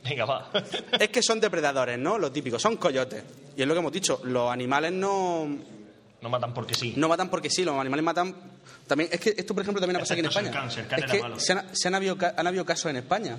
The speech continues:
Speaker 2: en el norte de... En no sé qué zona, aparecieron vacas mutiladas y era como, "Han sido los lobos". Ya, vale, pero si es que por aquí no hay lobos.
Speaker 1: Hace
Speaker 2: Seguro que han
Speaker 1: tiempo,
Speaker 2: sido los lobos.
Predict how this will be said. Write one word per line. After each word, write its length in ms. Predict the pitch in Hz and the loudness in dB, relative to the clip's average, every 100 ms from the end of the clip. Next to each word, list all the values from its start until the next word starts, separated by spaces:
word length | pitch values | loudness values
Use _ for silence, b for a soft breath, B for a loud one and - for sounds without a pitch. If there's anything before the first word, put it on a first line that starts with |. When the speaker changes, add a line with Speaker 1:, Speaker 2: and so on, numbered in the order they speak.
| 123 | -6
Speaker 2:
en 100 | 120 | -4
el 140 | 120 | -2
norte 300 | 160 165 160 | -2 0 0
de... 420 | 151 147 135 127 - - - - - - - | 2 0 -2 -6 -10 -16 -18 -18 -18 -16 -6
En 80 | 143 | -4
no 60 | |
sé 120 | 151 175 | 0 0
qué 80 | |
zona, 340 | 165 208 190 185 - - - - - - | 2 2 0 -4 -10 -18 -18 -18 -20 -4
aparecieron 680 | - 139 135 156 165 160 147 | 0 0 2 2 2 2 4
vacas 240 | 160 165 165 | 4 4 0
mutiladas 420 | 151 127 143 120 - - | 0 2 2 2 -6 -8
y 60 | 131 | 0
era 160 | 131 | 0
como, 360 | 127 120 113 110 - - - - - - - - - | 0 0 -2 -4 -10 -20 -20 -20 -20 -20 -20 -20 -2
"Han 120 | - 220 | 2 4
sido 140 | 202 | 4
los 60 | 143 | 4
lobos". 280 | 170 151 101 - - | 2 0 -6 -14 -10
Ya, 120 | 107 | -6
vale, 180 | 113 135 | -6 -6
pero 220 | 107 95 | -8 -10
si 120 | - | -12
es 40 | 110 | -8
que 80 | 110 | -6
por 120 | 110 | -6
aquí 100 | 113 | -4
no 60 | |
hay 60 | 123 | -2
lobos. 200 | 120 151 - B B B B - - - | -2 -6 -10 B B B B -20 -20 -12
Speaker 1:
Hace 100 | - | -2
Speaker 2:
Seguro 180 | 254 254 | 2 4
que 80 | 185 | 2
han 40 | |
Speaker 1:
tiempo, 60 | 170 | 2
Speaker 2:
sido 80 | 175 | 2
los 100 | 143 | 2
lobos. 240 | 143 110 | 0 -2